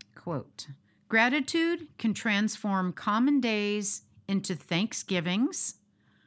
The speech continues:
turn routine jobs into joy, and change ordinary opportunities into blessings."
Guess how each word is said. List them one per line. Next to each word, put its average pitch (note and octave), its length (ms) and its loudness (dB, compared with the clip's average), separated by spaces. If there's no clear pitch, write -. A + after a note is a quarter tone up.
turn G3 240 2
routine C4 580 2
jobs B3+ 420 2
into A#3 200 0
joy, G3+ 580 0
and G3 160 0
change F3+ 380 0
ordinary A3 640 2
opportunities F#3+ 840 0
into F3 240 -2
blessings." C#3+ 800 -6